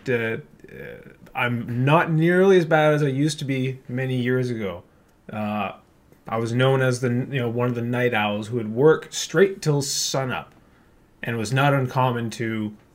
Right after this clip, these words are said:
work straight throughout the night. With many of my colleagues, we would all, all do this, and we thought, you know, we were, you know, this is the rock star life. Uh, but we enjoyed it. We would work until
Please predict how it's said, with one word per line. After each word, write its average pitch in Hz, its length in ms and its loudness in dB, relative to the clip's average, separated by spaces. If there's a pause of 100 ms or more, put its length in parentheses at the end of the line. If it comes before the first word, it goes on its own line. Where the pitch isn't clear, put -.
work 127 260 0
straight - 340 -2
throughout 139 180 0
the 120 60 -8
night. 113 240 -6 (320)
With 143 180 2
many 247 180 6
of 247 60 2
my 160 120 2
colleagues, 110 360 -2
we 127 80 -2
would 143 100 -2
all, 165 360 4
all 185 180 6
do 139 160 0
this, - 500 -10
and 107 300 -8 (160)
we 135 160 0
thought, 117 300 -2
you 120 60 -6
know, 101 100 -6
we 110 120 -8
were, 101 200 -8 (240)
you - 80 -10
know, 98 100 -8
this 117 140 -6
is 110 60 -8
the 104 60 -8
rock 147 300 -2
star 98 240 -4
life. 98 340 -8 (500)
Uh, 101 220 -4
but 110 140 -4
we 131 160 6
enjoyed 131 380 4
it. 98 80 -2
We 107 80 -4
would 113 200 -8
work 165 240 4
until 151 600 2